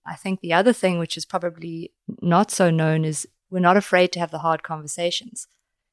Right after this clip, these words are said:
You know, in any family, it's not always warm and fuzzy. And I think that's maybe the big differentiating. We're not trying to be nice all the time. If you, as one of the Londolozi family members, go against the values of the family,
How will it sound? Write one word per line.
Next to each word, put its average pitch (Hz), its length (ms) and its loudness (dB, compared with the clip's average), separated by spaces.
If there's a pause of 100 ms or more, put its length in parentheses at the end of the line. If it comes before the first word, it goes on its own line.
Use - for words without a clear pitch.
You 175 100 -2
know, 165 140 4
in 165 180 0
any 175 240 2
family, 160 680 0 (320)
it's - 160 -12
not 185 180 4
always 175 360 8
warm 156 240 -2
and 143 140 -10
fuzzy. 165 340 0
And 151 100 -6
I 151 80 -2
think 170 260 -8
that's 165 420 0 (100)
maybe 160 640 0 (140)
the 156 60 -4
big 151 240 -2
differentiating. 156 760 -2 (120)
We're 175 160 0
not 190 280 4
trying 180 240 0
to 170 80 -2
be 160 140 -4
nice 156 380 0
all 151 140 -10
the 147 60 -10
time. 156 440 -8 (640)
If 220 380 4 (100)
you, 190 600 4 (140)
as 175 360 0
one 175 220 2
of 175 80 -2
the 170 100 2
Londolozi 160 500 -4
family 170 320 -2
members, 151 360 -10
go 165 240 4
against 160 460 0
the 151 80 -16
values 156 380 0
of 151 120 -8
the 147 80 -10
family, 165 560 -4